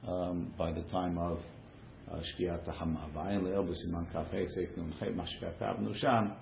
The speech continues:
b'prei Shem ha'pri megadim. Saif Yud Bet, Maran says, "Hayat tzarich letefillin," if a person needed tefillin,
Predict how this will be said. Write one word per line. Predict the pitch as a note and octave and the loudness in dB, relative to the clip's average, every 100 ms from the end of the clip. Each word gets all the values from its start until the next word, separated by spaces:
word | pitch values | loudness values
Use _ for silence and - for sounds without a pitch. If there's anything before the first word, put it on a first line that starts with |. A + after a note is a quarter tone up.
| - - A2+ - B2 | -14 -12 -12 -6 -2
b'prei | E2+ F2 F2+ F2 | -2 0 0 0
Shem | F#2+ F2+ | -2 0
ha'pri | E2+ E2+ D#2+ D#2 | -2 -2 -2 0
megadim. | D#2 D2+ D2 D2+ C#2+ - - - - - - - - - - - - - - - - | -2 -4 -6 -8 -10 -12 -18 -18 -18 -18 -18 -18 -20 -20 -20 -20 -20 -20 -20 -6 0
Saif | F#2+ B2+ A#2+ A#2 | 6 8 8 8
Yud | A#2+ F#2+ | 8 8
Bet, | A#2+ B2 - - - | 8 8 6 -6 -6
Maran | E2+ E2+ E2+ F#2 G2 | -4 0 0 0 -2
says, | - A2+ E2+ E2 | -2 -2 -2 -2
"Hayat | F#2 G2 G#2+ G#2+ | 0 2 2 0
tzarich | F#2+ F2+ G2 G2 | -2 0 -2 -2
letefillin," | F#2 F2 F#2 - F2 E2 F2 F#2+ | -4 -2 -2 0 0 2 2 0
if | F#2+ | -2
a | E2+ | -4
person | - F#2+ F2+ F2+ | 0 0 0 0
needed | F#2 G2 F#2+ E2+ | 2 2 0 -2
tefillin, | F#2 E2 F2 F#2+ G#2 E2+ | -2 -2 0 2 2 0